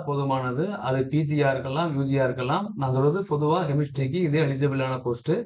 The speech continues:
நெக்ஸ்ட் சீரியல் நம்பர் இருபத்தி ஏழுல உள்ள ட்ரக்ஸ் கண்ட்ரோலர் டிபார்ட்மெண்ட்ல உள்ள ஜூனியர் அனாலிசிஸ் போஸ்ட், அஞ்சு போஸ்ட். இதுக்கும், அஹ், கெமிஸ்ட்ரி முடிச்சிருந்தா எலிஜிபிள்.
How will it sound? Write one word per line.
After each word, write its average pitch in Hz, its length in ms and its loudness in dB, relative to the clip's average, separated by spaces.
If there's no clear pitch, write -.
நெக்ஸ்ட் 139 340 2
சீரியல் 185 320 4
நம்பர் 147 340 -4
இருபத்தி 160 440 -4
ஏழுல 143 320 0
உள்ள 123 260 -2
ட்ரக்ஸ் 151 420 0
கண்ட்ரோலர் 151 640 4
டிபார்ட்மெண்ட்ல 143 640 0
உள்ள 123 220 -2
ஜூனியர் 170 440 2
அனாலிசிஸ் 143 500 -4
போஸ்ட், 131 360 0
அஞ்சு 151 360 4
போஸ்ட். 143 340 -2
இதுக்கும், 175 520 2
அஹ், 156 180 0
கெமிஸ்ட்ரி 147 380 2
முடிச்சிருந்தா 143 520 0
எலிஜிபிள். 139 500 0